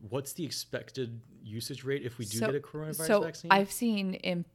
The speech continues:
Speaker 2: employer studies that say, done by, you know, certain consultants that say you can expect twenty-five percent of employees to take the vaccination.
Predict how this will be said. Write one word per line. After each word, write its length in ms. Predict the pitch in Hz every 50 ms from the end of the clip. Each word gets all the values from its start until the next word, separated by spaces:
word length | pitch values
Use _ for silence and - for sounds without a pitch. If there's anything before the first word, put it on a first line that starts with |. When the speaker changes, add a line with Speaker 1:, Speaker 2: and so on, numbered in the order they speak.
| _ _ -
Speaker 2:
employer 920 | - 185 180 170 - - - - - 185 180 180 180 175 175 175 170 165 160
studies 960 | 156 - - - - 180 175 165 160 - - - - 185 180 - - - - - - - - - - - - -
that 260 | - 185 170 170 - -
say, 580 | - 180 170 160 165 156 156 165 - - 175 180 180 - - 165 170
done 220 | 160 180 170 165 156
by, 160 | 165 160 160
you 180 | 160 170 175
know, 140 | 165 165 160
certain 440 | 160 - - 160 - - 156 170 170
consultants 680 | - - 165 156 - 160 - - - 175 156 - 165 - -
that 180 | 175 - -
say 460 | - - 185 170 170 165 165 170 - -
you 140 | - 185 180 -
can 120 | - 175
expect 380 | 175 175 - - - - - -
twenty-five 560 | - - 185 180 180 175 - - - - -
percent 300 | - 175 - - - -
of 120 | - -
employees 540 | - - - - - - - - - - -
to 80 | - -
take 260 | - - - - _
the 100 | - 175
vaccination. 800 | 165 - - - - - - - - - - - - - -